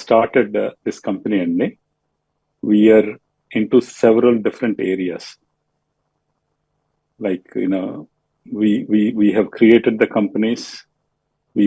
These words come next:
have, uh, the, the founders of this company. Satish Abburi garu, you want to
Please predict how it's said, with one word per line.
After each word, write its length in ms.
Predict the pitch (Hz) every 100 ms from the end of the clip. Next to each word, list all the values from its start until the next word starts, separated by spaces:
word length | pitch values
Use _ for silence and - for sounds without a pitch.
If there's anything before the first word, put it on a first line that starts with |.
| 90
have, 160 | 107 92 98 92
uh, 120 | 92 92 - 101
the, 100 | 101 95 104 104
the 80 | 95 -
founders 400 | 113 123 127 127
of 40 | 110
this 140 | 107 - 107
company. 380 | 95 110 101 87 _ _ _ _ _ _ _ _
Satish 280 | 113 131 113
Abburi 220 | 110 117 113
garu, 160 | 107 101
you 60 | 101
want 100 |
to 40 | 110